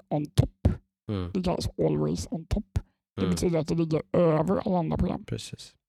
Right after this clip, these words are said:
Speaker 1: <clears throat> Men det här Telltale Games då, till exempel, eh, jag tror det var,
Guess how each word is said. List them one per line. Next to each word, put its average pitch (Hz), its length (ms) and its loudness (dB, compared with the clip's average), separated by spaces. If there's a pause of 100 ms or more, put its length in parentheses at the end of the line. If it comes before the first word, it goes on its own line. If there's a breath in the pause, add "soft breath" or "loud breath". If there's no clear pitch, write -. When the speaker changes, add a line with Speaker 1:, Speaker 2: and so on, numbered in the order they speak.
(340)
Speaker 1:
<clears throat> - 280 2
Men 175 240 0
det 175 80 4
här 185 160 4
Telltale 170 580 2
Games 254 400 0
då, - 100 -4
till - 40 -4
exempel, 165 480 -4 (640)
eh, 196 100 -2
jag 160 140 -2
tror 170 200 0
det 156 80 -2
var, 147 540 0